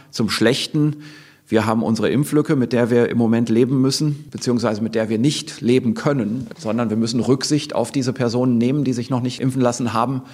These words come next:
Und das zumindest jetzt mal auf kurze Sicht bis Ostern wird man das in Betracht ziehen müssen und wird aufpassen müssen, dass die Inzidenz nicht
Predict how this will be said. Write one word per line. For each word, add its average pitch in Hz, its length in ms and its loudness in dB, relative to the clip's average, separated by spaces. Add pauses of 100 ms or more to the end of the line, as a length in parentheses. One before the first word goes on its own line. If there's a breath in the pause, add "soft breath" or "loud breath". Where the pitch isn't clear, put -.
(360 loud breath)
Und 110 460 -2
das 110 260 -4
zumindest 123 440 2
jetzt 113 200 0
mal 101 200 2
auf - 180 -6
kurze 143 300 2
Sicht 113 260 -2
bis 120 220 0
Ostern 117 640 0 (580 loud breath)
wird 113 300 -2
man 113 180 2
das 104 220 -4
in 104 160 -6
Betracht - 400 -4
ziehen 123 180 0
müssen 120 260 0
und 110 160 0
wird 104 140 -4
aufpassen 117 500 -4
müssen, 135 280 -2
dass 117 120 -4
die 120 120 -8
Inzidenz 120 640 -2 (480 loud breath)
nicht - 420 2